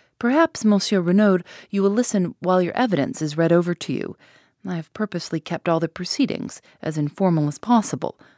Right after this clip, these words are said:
I have been called original in my methods, but I maintain that there is much to be said for originality. The case is now in the clever hands of the renowned Monsieur Giraud. He will, without doubt, distinguish himself.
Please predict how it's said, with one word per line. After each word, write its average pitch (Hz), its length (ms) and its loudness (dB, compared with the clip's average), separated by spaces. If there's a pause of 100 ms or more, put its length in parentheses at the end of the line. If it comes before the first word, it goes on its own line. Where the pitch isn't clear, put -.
(300)
I - 80 -2
have 175 120 2
been 180 120 0
called 180 240 -2
original 196 480 0
in 139 100 -2
my 139 120 -2
methods, 151 500 -2 (420)
but 220 140 2
I 262 100 6
maintain 220 600 2 (280)
that 185 120 -12
there 208 120 4
is 196 100 0
much - 280 -2
to 190 60 -4
be 175 120 -2
said 175 300 2 (180)
for 196 140 0
originality. 190 760 2 (600)
The 170 100 -6
case - 460 -6 (220)
is 165 160 -2
now 165 160 2
in 156 60 2
the 151 80 0
clever 175 420 0
hands 160 420 -2 (240)
of 165 140 -4
the 170 100 2
renowned 165 480 2 (200)
Monsieur 170 380 0
Giraud. 170 560 0 (460)
He 185 120 -6
will, 185 200 0
without 151 360 -2
doubt, - 380 -4
distinguish 185 500 4
himself. - 560 -8